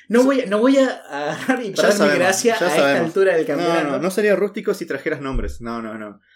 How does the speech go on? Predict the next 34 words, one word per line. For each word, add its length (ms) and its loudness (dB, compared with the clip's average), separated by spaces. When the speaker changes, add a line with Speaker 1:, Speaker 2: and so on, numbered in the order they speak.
Speaker 2:
Ese 280 2
no 80 -2
es 100 -8
el 60 -4
rústico 360 -6
que 100 -6
yo 260 2
quiero. 420 0
No, 180 0
no. 200 -2
Speaker 1:
<laughs> 80 -12
Speaker 2:
Mi 200 2
rústico 480 -2
nunca 320 -4
trae 200 -4
nombres. 520 -12
Jamás. 520 -2
Speaker 1:
Voy 220 6
a 60 8
agarrar 280 4
y 100 0
les 120 -4
voy 140 2
a 80 2
hacer, 400 -8
los 400 -8
voy 100 4
a 60 2
mandar 240 0
a 20 2
hacer 160 -4
la 120 2
tarea. 380 -4
Búsquenlo. 420 -14